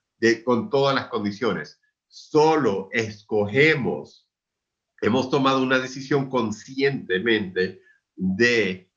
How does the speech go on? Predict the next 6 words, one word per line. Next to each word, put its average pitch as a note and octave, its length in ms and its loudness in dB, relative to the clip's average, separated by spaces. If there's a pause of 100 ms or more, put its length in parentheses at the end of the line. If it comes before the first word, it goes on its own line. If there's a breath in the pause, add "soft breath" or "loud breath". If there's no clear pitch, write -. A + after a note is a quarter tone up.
(220)
utilizar A2+ 640 -2
el D3+ 160 -2
cannabis C3 800 0
en G2+ 360 0
vez F3 380 4
de G#2 440 0